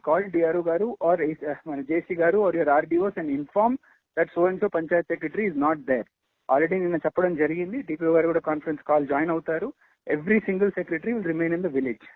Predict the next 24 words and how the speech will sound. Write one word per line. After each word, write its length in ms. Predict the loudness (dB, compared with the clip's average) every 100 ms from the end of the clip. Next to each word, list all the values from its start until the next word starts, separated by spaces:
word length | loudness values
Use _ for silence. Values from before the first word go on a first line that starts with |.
| _ _ _ -14
ఈ 120 | -2
గ్రామ 260 | 0 2 2
పంచాయతీ 600 | 2 -2 0 0 0 -4
సెక్రటరీ 440 | -6 -4 -4 -4
నంబర్ 360 | 0 0 2 0
మీ 160 | 0 -2
దగ్గర 220 | -2 -4
పెట్టండి. 540 | -6 -6 -4 -4 -6 -10 _ _ _ _ _ 0
వాళ్ళతో, 260 | 2 2
అందరితో, 520 | 2 2 0 0 -2 -12 _ _ -4
మీరొక్కరితో 520 | -4 0 -2 0 -2
మీరు 180 | -2 -8
ఫోన్ 280 | -6 -4
లో 80 | -2
ఇమ్మీడియట్ 360 | -4 -2 -2 0
గా 60 |
ఒక 320 | -2 2 0 0 _ -14 -14
ఫిఫ్టీన్ 840 | _ _ -20 -4 0 0 -2 -4
ట్వంటీ 260 | -4 -4 -2
సెకండ్స్ 360 | -2 -2 -2
మాట్లాడండి. 680 | 0 0 2 0 0 -4 -8 _ _ _ _ -4
గ్రామంలో 600 | 2 4 4 2 0 0
వర్షం 380 | 2 2 0 -4
పరిస్థితి 640 | 0 -2 -2 -10 -6 -6